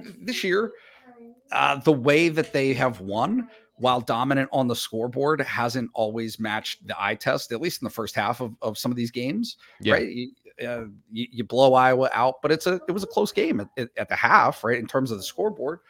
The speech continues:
Speaker 1: Northwestern was a tie game at the half, uh, right? Illinois, same deal, uh, at the half. And so I, I do think that he, his perception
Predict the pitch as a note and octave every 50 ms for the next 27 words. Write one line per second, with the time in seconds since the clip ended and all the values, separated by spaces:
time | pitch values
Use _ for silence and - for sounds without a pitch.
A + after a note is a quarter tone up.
0 | _ _ _ - C3 C#3+ C#3 - A#2 A2 G2+ - - C#3 C3+ C3+ A#2+ A2+ G#2+ G2+
1 | - - B2 B2+ D3 C#3 C3+ C#3+ C#3+ C#3 C#3 C3+ - C#3 C3 C#3 C3+ B2+ C3 -
2 | - _ _ - - - _ _ - A#2+ A2+ G#2+ G#2+ - _ A#2+ A2+ A2+ A#2+ A#2+
3 | C3 C#3 C#3 - B2 B2+ C3 A2+ A2 A#2 A#2+ C3 C3+ C3+ C3+ C3+ C3 - _ _
4 | A#2 B2 - - - - C3 C3+ C3 A#2 C#3 D#3+ D3 F2+ E2 D#2+ - _ - G#2
5 | G2 - - G#2 G#2 - G#2 F2+ - D#2 D2 C#2+ - - - - B2 A#2 - -
6 | C3 C3 B2 B2 A#2+ - _ _ _ _ _ _ _ _ _ _ _ _ _ _
7 | _ - C3 - - - C3+ C3 A#2 _ - D#3+ F3+ G#3 G3 - E3 D3+ C#3+ C3
8 | A2+ - - _ - G2 G2 A2+ A2 A2+ - - - - - C#3+ C3+ C#3 C#3 C#3+
9 | C#3+ C#3+ D3+ - _ _ _ - - C#3 D#3 E3+ - - - E3 - - C3 A#2+
10 | - - B2 A#2+ A2+ A2+